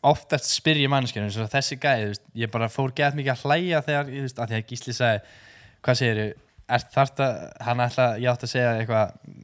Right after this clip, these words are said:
„Hvað segirðu? Ertu að nota garðklippur á þetta helviti?“ Og ég bara, ég gat ekki sagt það, en ég fór bara að hlæja og hann labbaði yfir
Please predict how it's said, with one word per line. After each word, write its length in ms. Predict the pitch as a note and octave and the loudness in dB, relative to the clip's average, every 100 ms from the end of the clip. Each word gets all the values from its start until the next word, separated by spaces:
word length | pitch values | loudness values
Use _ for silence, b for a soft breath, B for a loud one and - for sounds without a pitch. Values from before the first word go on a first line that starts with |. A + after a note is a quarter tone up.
| - _ - | -20 _ -6
„Hvað 160 | B2 | -2
segirðu? 180 | A#2 G#2+ | 0 -2
Ertu 160 | G#2 A#2 | -4 -4
að 60 | A#2 | -4
nota 160 | B2 - B2+ | -4 0 2
garðklippur 580 | G3 - - F3+ - | 2 -2 -8 -8 -4
á 80 | F#3+ | -2
þetta 160 | F#3 F3 | 0 0
helviti?“ 300 | G#3 A#2 G2 E3 B B B - | 0 -2 -6 -10 B B B -6
Og 60 | A#2+ | -4
ég 120 | B2+ | 0
bara, 100 | C3+ | 0
ég 80 | C3 | 6
gat 160 | F3+ | 6
ekki 140 | E3+ D3+ | 6 4
sagt 160 | D#3 | 4
það, 80 | A#2 | 4
en 80 | A#2 | 0
ég 60 | D3 | 0
fór 100 | D3+ | 0
bara 80 | C3+ | 4
að 60 | |
hlæja 220 | E3 B2 A2 | 4 6 4
og 60 | |
hann 80 | C#3 | 2
labbaði 360 | E3 - C#3+ | 2 0 0
yfir 80 | C#3 | 0